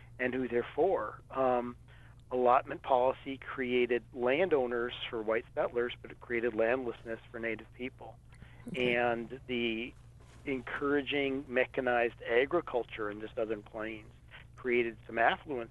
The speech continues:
Speaker 1: for a lot of settler farmers in the nineteen twenties, but it created a vulnerable soil on native land, and that native land was then destroyed for many years because of the dust storms that followed.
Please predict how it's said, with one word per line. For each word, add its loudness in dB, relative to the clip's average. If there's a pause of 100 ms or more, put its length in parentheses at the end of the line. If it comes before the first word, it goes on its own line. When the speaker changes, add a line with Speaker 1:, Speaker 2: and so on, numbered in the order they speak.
(160)
Speaker 1:
for -2
a -4
lot 2
of 0 (120)
settler -4
farmers -2
in -6
the -4
nineteen -4
twenties, -6 (680)
but 4 (120)
it 0 (100)
created 0
a 0
vulnerable -2 (160)
soil 2 (200)
on -4
native -2
land, -4
and -8
that -6
native -8
land -10
was -16
then -12 (140)
destroyed -2 (440)
for -4
many -6
years -2 (100)
because -8
of -6 (360)
the -14
dust -4
storms -10
that -16
followed. 4